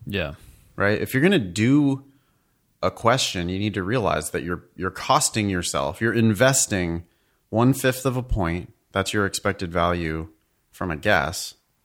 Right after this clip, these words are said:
Speaker 2: You're like, "No, I'm not gonna guess on this one. I'm gonna do this one."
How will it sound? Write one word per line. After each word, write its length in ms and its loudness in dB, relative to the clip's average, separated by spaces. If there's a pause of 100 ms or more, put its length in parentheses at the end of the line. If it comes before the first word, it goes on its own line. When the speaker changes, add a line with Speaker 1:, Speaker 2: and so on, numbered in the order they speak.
(500)
Speaker 2:
You're 120 -2
like, 180 0
"No, 140 4
I'm 80 4
not 140 2
gonna 160 2
guess 220 2
on 100 -2
this 160 -4
one. 120 -4
I'm 80 -2
gonna 160 -2
do 160 0
this 200 -4
one." 260 -6